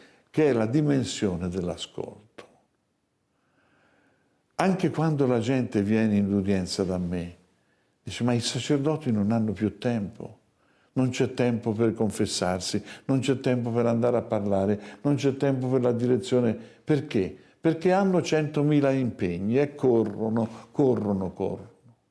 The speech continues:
Il sinodo è fare sosta.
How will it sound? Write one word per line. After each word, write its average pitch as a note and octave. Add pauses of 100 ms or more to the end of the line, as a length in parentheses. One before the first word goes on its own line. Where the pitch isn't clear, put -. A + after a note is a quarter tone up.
(880)
Il A3
sinodo G2+ (560)
è F3+
fare E3
sosta. -